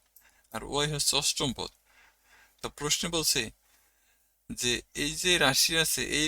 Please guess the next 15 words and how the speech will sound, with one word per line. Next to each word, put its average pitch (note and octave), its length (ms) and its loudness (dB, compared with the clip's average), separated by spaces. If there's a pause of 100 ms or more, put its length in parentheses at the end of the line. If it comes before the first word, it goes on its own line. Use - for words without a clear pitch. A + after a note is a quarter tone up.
রাশির D3 380 0
বন্ধনীর C#3 460 -2
আগে D3 120 -6 (100)
মাইনাস C3+ 340 0 (100)
চিহ্ন D3+ 200 -2 (140)
দিয়ে B2+ 140 -2 (100)
দ্বিতীয়, E3+ 540 -4 (260)
তৃতীয়, D#3 360 -6 (160)
চতুর্থ D3 360 -6 (140)
পদ, B1+ 140 -8 (1160)
মাইনাস B2+ 440 2
চিহ্ন D3+ 160 -4 (140)
দিয়ে E3+ 140 0 (120)
দ্বিতীয়, C#3+ 340 -8 (140)
তৃতীয়, D#3+ 280 -6